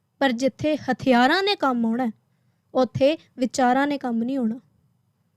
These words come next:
ਹੁਣ ਮੰਨ ਲਓ ਕੱਲ੍ਹ ਨੂੰ ਕੋਈ ਤੁਹਾਡੇ 'ਤੇ ਹਮਲਾ ਕਰ ਦੇਵੇ, ਤਾਂ ਤੁਸੀਂ ਵਿਚਾਰ ਤਾਂ ਨਹੀਂ ਸੁੱਟ ਕੇ ਮਾਰੋਗੇ ਅਗਲੇ 'ਤੇ,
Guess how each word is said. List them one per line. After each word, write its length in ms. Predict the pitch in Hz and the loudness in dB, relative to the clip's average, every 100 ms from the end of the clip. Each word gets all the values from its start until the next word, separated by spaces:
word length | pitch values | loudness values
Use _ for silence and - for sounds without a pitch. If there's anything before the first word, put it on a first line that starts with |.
| _ _ _ _ - | _ _ _ _ -4
ਹੁਣ 100 | 302 | -2
ਮੰਨ 260 | 285 262 | 0 0
ਲਓ 240 | 285 269 285 | 0 0 0
ਕੱਲ੍ਹ 460 | _ _ - 285 | _ _ 2 2
ਨੂੰ 120 | 359 370 | 2 0
ਕੋਈ 160 | 370 | -2
ਤੁਹਾਡੇ 340 | 359 277 247 269 | -2 0 2 2
'ਤੇ 200 | 269 302 | 2 -4
ਹਮਲਾ 420 | - 240 254 294 | -2 -4 0 0
ਕਰ 160 | 277 | 0
ਦੇਵੇ, 360 | 226 220 226 233 - _ _ _ _ _ _ _ - | 0 2 2 0 -2 _ _ _ _ _ _ _ -2
ਤਾਂ 80 | |
ਤੁਸੀਂ 320 | 285 277 339 262 | -2 0 0 0
ਵਿਚਾਰ 360 | 233 247 262 | 2 2 2
ਤਾਂ 160 | 285 359 | 2 -4
ਨਹੀਂ 100 | 370 | -4
ਸੁੱਟ 240 | - 320 | -4 -6
ਕੇ 160 | 339 370 | -4 -4
ਮਾਰੋਗੇ 440 | 294 262 262 277 | 0 0 0 0
ਅਗਲੇ 200 | 240 240 | 0 -2
'ਤੇ, 180 | 233 285 | -4 -8